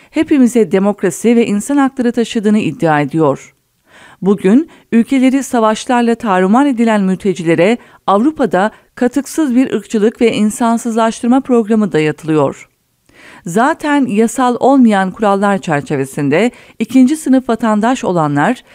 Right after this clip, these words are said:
sadece hizmete ve köleliğe koşulanların resmen ikinci sınıf ilan edilmesinin sadece hukuki, teknik bir tartışma olduğunu düşünüyorum.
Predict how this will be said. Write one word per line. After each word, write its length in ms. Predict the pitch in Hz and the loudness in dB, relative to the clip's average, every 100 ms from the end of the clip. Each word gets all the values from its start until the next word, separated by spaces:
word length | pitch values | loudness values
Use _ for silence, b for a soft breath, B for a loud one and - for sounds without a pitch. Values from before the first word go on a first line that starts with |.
| b - | b -4
sadece 520 | 277 285 262 247 269 | 0 0 0 0 0
hizmete 600 | 214 196 196 190 233 247 | 0 -2 -2 0 2 2
ve 160 | 240 | 2
köleliğe 440 | 240 226 208 208 233 | 0 -2 0 0 0
koşulanların 800 | 233 208 214 196 190 175 233 277 B B 185 | -2 -4 -2 0 0 2 2 2 B B -2
resmen 560 | 262 302 - 214 233 b b - | 0 0 -2 0 0 b b -8
ikinci 400 | - 240 220 302 | 0 0 0 -2
sınıf 280 | 269 247 | -2 -2
ilan 380 | - - 214 247 | -2 -2 0 2
edilmesinin 640 | 220 180 165 151 185 233 | 0 0 -2 -4 0 0
sadece 600 | 240 - 285 262 202 196 | 0 -2 0 0 0 -2
hukuki, 640 | 175 180 196 175 - 190 240 B B _ | -4 -2 -2 -2 2 0 0 B B _
teknik 440 | 226 220 269 269 | -2 0 -2 0
bir 120 | 254 240 | 0 0
tartışma 560 | 240 214 220 202 247 | 0 -2 -4 -4 0
olduğunu 400 | 185 175 180 180 | 2 0 0 -4
düşünüyorum. 600 | 143 - 160 151 147 127 | -6 -6 -2 0 0 -2